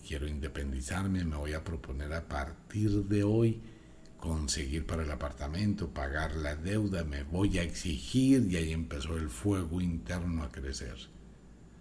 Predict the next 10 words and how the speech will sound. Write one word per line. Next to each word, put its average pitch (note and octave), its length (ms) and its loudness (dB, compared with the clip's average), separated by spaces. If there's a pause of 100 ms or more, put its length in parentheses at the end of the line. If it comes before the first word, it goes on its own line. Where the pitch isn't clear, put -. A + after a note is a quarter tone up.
(360)
Ahora A2 240 8
lo A#2 160 10
va G2 80 4
a F#2+ 60 -2
canalizar A2 640 0
con D#2+ 200 -2
un D#2 100 -2
trabajo, E2+ 560 -2 (160)
elemento D2+ 540 -6
tierra. C#2+ 480 -6